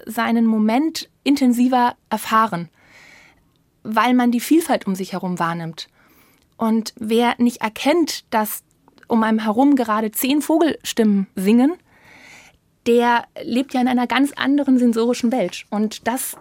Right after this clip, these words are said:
diese Welt, äh, hat sich für mich immer mehr aufgetan, je mehr ich in meinem Studium gelernt und verstanden hab und, ähm, festgestellt hab, Tiere,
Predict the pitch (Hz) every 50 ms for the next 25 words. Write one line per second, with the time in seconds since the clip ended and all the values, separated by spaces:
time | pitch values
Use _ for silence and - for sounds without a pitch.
0 | - 233 220 240 226 240 220 220 214 262 330 330 - - - 262 233 240 240 -
1 | - 262 247 - - 254 247 262 254 - 262 262 269 254 240 240 240 - 220 226
2 | - - 233 - 226 220 220 220 214 202 208 240 240 - 240 226 220 220 - -
3 | 240 233 220 233 226 220 220 220 - 214 - 214 208 208 226 254 269 262 254 233
4 | - 233 220 - 214 226 269 269 269 262 247 233 233 233 - - - - - -
5 | - - - - - - _ _ 226 220 220 220 214 - - - - 214 208 214
6 | 220 220 220 - - - 226 233 - - 247 - - 233 220 220 - - 214 -
7 | _ - - - 247 254 254 240 247 226 233